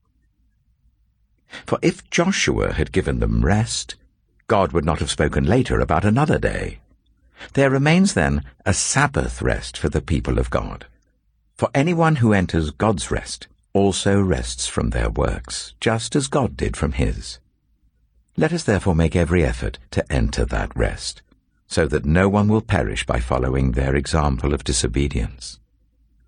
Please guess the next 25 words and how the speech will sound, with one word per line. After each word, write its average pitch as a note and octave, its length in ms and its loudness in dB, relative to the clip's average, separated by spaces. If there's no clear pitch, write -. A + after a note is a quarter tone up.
For G2 140 -2
the F2+ 100 2
word G#2 300 4
of A#2 140 -2
God E2+ 400 0
is C#2 160 0
alive F2+ 760 0
and D2 200 0
active, - 640 -4
sharper G#2 460 2
than D2 160 2
any G2+ 240 6
double-edged F2+ 760 0
sword. A1 560 -2
It - 160 2
penetrates - 960 0
even C3 340 4
to - 120 0
dividing F#2+ 680 0
soul A2 720 0
and G#2 160 2
spirit, - 560 0
joints - 640 0
and E2+ 340 2
marrow. A1+ 600 0